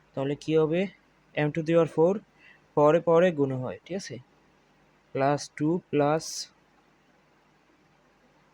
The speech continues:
one by m to the power four, ঠিক আছে? খুব কুইকলি করাচ্ছি কারণ আমার স্টোরেজ প্রায় ফুল হয়ে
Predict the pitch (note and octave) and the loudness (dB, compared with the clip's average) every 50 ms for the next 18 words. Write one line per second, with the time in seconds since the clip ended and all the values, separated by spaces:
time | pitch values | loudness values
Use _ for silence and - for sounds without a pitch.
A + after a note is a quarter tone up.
0 | _ _ _ _ _ _ _ _ _ _ _ _ _ _ _ _ _ _ _ - | _ _ _ _ _ _ _ _ _ _ _ _ _ _ _ _ _ _ _ -6
1 | C3 C3 C3 C3 C3+ D3+ F3 F#3+ - - - C#3+ C3 - C#3 C3 C#3 C#3+ C#3 C3+ | -4 -4 -4 -2 -2 -2 -2 -2 -2 -4 -8 -8 -8 -8 -6 -4 -4 -4 -4 -6
2 | - - F#2+ D2+ - - _ _ _ _ _ _ _ _ _ - F3+ F3+ F3+ - | -8 -12 -12 -12 -12 -16 _ _ _ _ _ _ _ _ _ -12 -12 -12 -10 -12
3 | - D3+ _ _ _ _ _ _ - _ - _ _ _ _ - E3 D#3+ E3 - | -20 -20 _ _ _ _ _ _ -20 _ -20 _ _ _ _ -4 -4 -4 -2 -2
4 | F#3+ F#3+ F#3 - F#3+ F#3+ F#3 F3+ E3+ E3 E3 E3 - F#3+ F#3 - D3+ C#3 C#3+ D3 | -2 -2 0 -2 -2 -2 0 2 2 2 0 0 -4 -8 -4 -2 -2 -2 0 -2
5 | C#3+ C#3 D3 D#3 D#3+ - - - D3 - - D3 D3 D#3 E3+ F3+ - - - _ | -4 -4 -4 -4 -4 -6 -6 -6 -8 -6 -4 -2 -2 0 -2 -4 -8 -14 -20 _
6 | _ _ _ _ _ - C3+ C3+ C3 - - C#3 C3+ C3+ C3 C3+ C3+ B2+ | _ _ _ _ _ -4 -2 -2 -2 -4 -6 -6 -6 -4 -4 -4 -6 -4